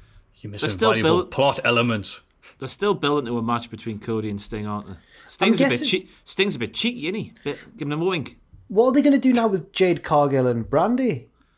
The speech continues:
Speaker 3: 'Cause Brandi's pregnant now. So
Speaker 2: Oh, Christ, aye.
Speaker 3: is it gonna be Shaq versus Cody?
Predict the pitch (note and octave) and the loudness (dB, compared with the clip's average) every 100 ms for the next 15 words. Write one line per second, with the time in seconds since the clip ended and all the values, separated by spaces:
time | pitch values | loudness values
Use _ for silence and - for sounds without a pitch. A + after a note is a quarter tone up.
0 | _ _ - E3+ D3 F3 E3 C#3+ F#3 B3+ | _ _ -4 -2 4 4 2 0 0 0
1 | A#3+ A2+ F3+ G#3 _ _ _ _ _ _ | -2 -6 -8 -12 _ _ _ _ _ _
2 | _ - - F3 E3+ E3+ D#3+ D#3 - _ | _ -8 0 4 4 4 2 -2 -10 _
3 | - G#3 - - E3+ A#3 A#3+ - E3 B3+ | -4 -4 -4 -4 0 0 -2 -2 -2 -2
4 | B3 - _ _ F3 G#3 A3 C4 C#4 - | -6 -16 _ _ 2 4 4 4 4 2
5 | F#3+ D3 - B2 B2 - B2+ A#2 A2 - | 2 2 2 0 0 -4 -2 -2 -4 -10